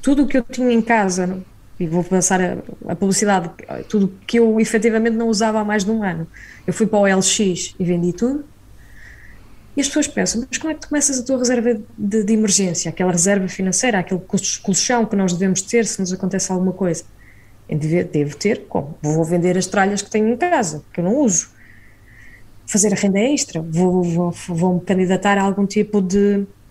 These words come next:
de emprego, alguma coisa que eu possa fazer em paralelo com o meu emprego principal para poder ir buscar esse dinheiro. E depois, objetivos. Sempre comecei a funcionar mesmo pela meta. Ok, agora são mil euros.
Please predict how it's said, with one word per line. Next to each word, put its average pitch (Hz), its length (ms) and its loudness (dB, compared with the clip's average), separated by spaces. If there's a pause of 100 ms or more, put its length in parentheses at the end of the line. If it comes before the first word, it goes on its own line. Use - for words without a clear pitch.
(460)
de 202 100 4
emprego, 214 580 2
alguma 190 320 2
coisa 202 300 0
que - 180 -6
eu 196 60 -2
possa 220 260 -2
fazer 220 300 2
em 208 80 0
paralelo 208 500 0
com 202 400 -4
o 175 80 2
meu 175 220 2
emprego 170 340 0
principal 233 460 -2
para 226 180 -2
poder 214 520 -2
ir 220 80 0
buscar 185 400 -2
esse - 200 -2
dinheiro. 170 220 -4
E 240 80 2
depois, 294 560 -2
objetivos. 311 600 -2 (160)
Sempre 208 280 -2
comecei 202 300 0
a 202 40 0
funcionar 202 380 -2
mesmo 196 180 -2
pela 214 120 -2
meta. 170 180 0
Ok, 160 280 -2
agora 208 200 0
são 254 160 -4
mil 233 180 2
euros. 156 420 -4